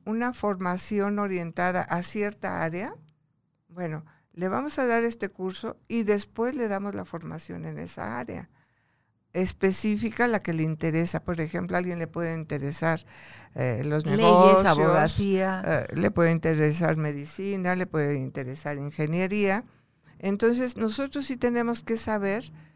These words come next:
Speaker 1: las necesidades específicas del estudiante
Speaker 2: Ajá.
Speaker 1: para poderle ofrecer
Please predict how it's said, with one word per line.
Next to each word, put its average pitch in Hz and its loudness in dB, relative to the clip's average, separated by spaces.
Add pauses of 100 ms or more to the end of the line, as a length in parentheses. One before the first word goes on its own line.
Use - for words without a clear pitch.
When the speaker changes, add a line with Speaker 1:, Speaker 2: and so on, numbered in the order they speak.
(100)
Speaker 1:
las 196 2
necesidades 202 0
específicas 185 -6
del 156 -4
estudiante 175 -6
Speaker 2:
Ajá. 175 -4
Speaker 1:
para 170 2
poderle 208 4
ofrecer 233 -4